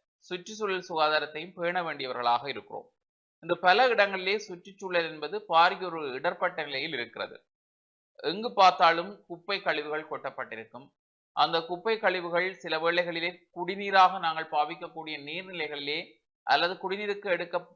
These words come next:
வடிகட்டியை பயன்படுத்தக்கூடிய நீர்நிலைகளிலே கொட்டப்பட்டிருப்பதை அவதானிக்கக்கூடியதாக இருக்கிறது. அது மட்டும் இல்லாமல், இன்று நிலத்தடி நீர் மாசடைவதற்கான பாரிய ஒரு காரணம் இங்கே சொல்லப்படுகிறது.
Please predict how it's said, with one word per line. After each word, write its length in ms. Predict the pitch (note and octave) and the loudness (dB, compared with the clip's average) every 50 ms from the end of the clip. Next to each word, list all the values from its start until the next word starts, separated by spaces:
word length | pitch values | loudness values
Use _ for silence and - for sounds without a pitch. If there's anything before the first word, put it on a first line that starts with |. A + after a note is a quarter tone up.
| - | -2
வடிகட்டியை 560 | D3 D3+ D#3 F3 F3+ F#3 F3+ F3+ F3+ F3+ F#3 F3+ | 0 0 0 0 0 -4 -6 -6 -6 -8 -8 -4
பயன்படுத்தக்கூடிய 880 | - D#3+ D#3 D#3 E3 E3 E3+ E3 - E3+ D#3+ E3 E3 D#3+ D#3 D#3 D#3 | -2 0 0 0 -2 -4 -6 -8 -8 -10 -10 -10 -12 -12 -10 -8 -8
நீர்நிலைகளிலே 640 | C#3+ C#3+ D3 D3+ D3 D3+ D3 D3 C#3 C#3+ C#3 C#3+ D#3+ D#3 | -8 -8 -8 -10 -8 -6 -6 -6 -6 -6 -6 -6 -6 -6
கொட்டப்பட்டிருப்பதை 880 | D#3 D3+ D3 - E3 E3 E3 C#3+ C#3+ C#3 C3+ - C3+ C3 C#3+ E3+ F3 - | -8 -8 -6 -6 -6 -6 -6 -8 -8 -8 -10 -8 -8 -8 -8 -8 -8 -8
அவதானிக்கக்கூடியதாக 920 | - B2+ C3 C3+ C3+ C3+ C3 B2+ C3+ C3 - A#2 A#2 A2+ G#2+ A2 A2 A2+ A2 | -8 -6 -4 -4 -4 -4 -6 -10 -14 -14 -12 -12 -10 -6 -2 -2 -2 -2 -2
இருக்கிறது. 420 | G#2 G2+ G2+ - G#2 G#2+ A#2 C#3+ D#3 - _ _ _ _ _ _ _ _ _ _ - - | -6 -8 -8 -8 -10 -10 -10 -10 -16 -18 _ _ _ _ _ _ _ _ _ _ 0 2
அது 160 | D3+ F3+ G3+ | 2 4 4
மட்டும் 320 | G3+ G3+ G3 G3+ G#3+ F#3+ | 2 0 0 0 -4 -4
இல்லாமல், 380 | F3+ E3+ E3 E3 E3 F#3 F#3+ F3 | 0 6 6 6 6 6 2 -4
இன்று 260 | E3+ E3+ E3 F3+ E3+ D3 A#2 F2+ - - - _ - A2+ | -4 -6 -6 -4 -4 -2 -2 -4 -6 -10 -16 _ -16 -10
நிலத்தடி 520 | B2 C#3 D#3 E3+ F#3+ G3 - G3+ F#3 E3+ D#3+ | -4 -2 2 2 2 0 -2 -6 -10 -10 -8
நீர் 220 | D#3 D#3 D#3 D#3 | -8 -8 -10 -6
மாசடைவதற்கான 960 | D3 C#3 C#3 - - - E3+ D#3 D3+ D3 C#3 C#3 - - C3 C3 C#3 D#3+ E3 - | -2 0 0 0 0 -2 -6 -6 -4 -4 -4 -6 -6 -6 -4 -4 -4 -4 -6 0
பாரிய 360 | - D3 D3+ D#3+ F3+ G3 F#3 E3+ | 4 8 8 8 8 6 2 -4
ஒரு 180 | D3+ C#3+ C#3 | -6 -6 -4
காரணம் 340 | - C3+ B2 A#2+ A#2 C3 C3+ | 0 2 2 2 0 -2 -10
இங்கே 180 | B2+ A#2+ A#2+ - - | -12 -12 -14 -12 -10
சொல்லப்படுகிறது. 640 | - A#2 A2 G#2+ A2 G#2 G#2 G#2 G#2 G2+ G2+ F2 | -8 -8 -8 -6 -6 -8 -6 -6 -6 -8 -8 -10